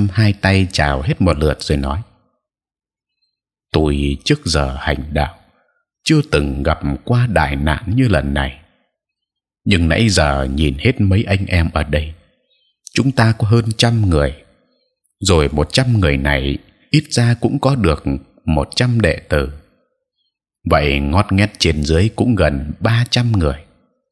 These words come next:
Tôi không tin là với lực lượng như trên, ta không đánh lui hết đám yêu ma kia.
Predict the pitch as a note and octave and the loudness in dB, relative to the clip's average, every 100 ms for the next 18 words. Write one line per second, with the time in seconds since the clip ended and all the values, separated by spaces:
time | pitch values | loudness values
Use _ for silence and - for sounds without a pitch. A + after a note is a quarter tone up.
0 | _ _ _ _ _ _ A#2+ B2 A#2 B2 | _ _ _ _ _ _ 0 2 2 2
1 | A#2 G2+ D2 C2+ C2 E2 C3+ A2 - E2 | 2 2 2 0 -2 0 0 0 0 0
2 | D2 C#2+ D#2+ A2+ - A#2+ A2+ A2 _ _ | 2 0 2 2 2 0 0 -6 _ _
3 | _ _ _ _ G2+ - F2 E2+ F2 A2+ | _ _ _ _ 0 0 0 2 2 2
4 | F#2+ D#2+ E2+ G#2 G2 - E2 F2 A#2 F#2+ | 2 2 2 2 0 0 -2 -2 0 0
5 | D#2 D2 C#2+ - C#2 | 2 -2 -4 -4 -4